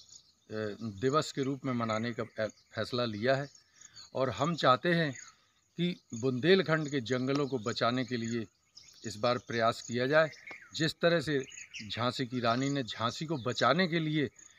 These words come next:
अंग्रेज़ों से लड़ाई लड़ी थी, आज हमको पेड़ों को बचाने के लिए, जंगल को बचाने के लिए लड़ाई लड़नी है। क्योंकि आपको पता है,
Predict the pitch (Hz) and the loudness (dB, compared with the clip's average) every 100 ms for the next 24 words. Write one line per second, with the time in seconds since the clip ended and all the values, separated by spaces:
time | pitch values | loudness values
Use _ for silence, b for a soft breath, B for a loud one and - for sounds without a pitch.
0 | B - 123 131 151 170 147 156 123 117 | B -4 -2 0 0 0 -2 -2 0 4
1 | 127 156 135 147 151 165 - B B B | 4 4 2 0 -2 -6 -6 B B B
2 | 117 139 127 135 131 139 - 147 180 151 | 2 2 2 -2 -2 -4 -2 2 2 2
3 | 139 131 120 117 117 113 113 113 107 107 | 0 0 0 0 -2 -4 -4 -4 -4 -2
4 | 127 143 139 131 117 120 151 170 143 135 | -2 0 -2 -4 -2 2 4 4 0 -4
5 | 123 117 113 107 113 107 104 131 143 175 | -2 -2 -2 -2 -2 -4 -4 -2 -2 -4
6 | - - B B B B - 135 123 147 | -8 -18 B B B B -2 0 0 -2
7 | 113 123 - 139 - - 151 160 | 0 0 0 -2 0 4 4 4